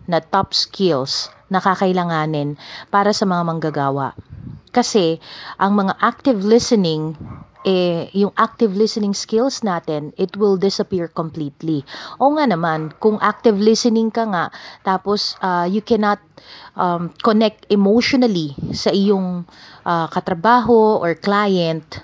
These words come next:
definitely, mas maganda yung magkaroon ka ng emotional intelligence. Number three, ito yung technological literacy.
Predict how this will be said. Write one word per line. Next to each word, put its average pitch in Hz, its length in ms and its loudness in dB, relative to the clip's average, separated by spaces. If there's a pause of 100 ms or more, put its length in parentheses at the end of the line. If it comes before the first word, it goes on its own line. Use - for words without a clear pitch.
(320)
definitely, 220 640 0
mas 208 160 -2
maganda 185 480 0
yung 190 240 -2
magkaroon 175 320 -6
ka 170 80 -2
ng 160 240 -6
emotional 165 560 -4
intelligence. 139 880 -8 (1200)
Number 226 320 2
three, 220 560 -2 (400)
ito 214 240 2
yung 196 720 0
technological 180 800 0
literacy. 160 880 -2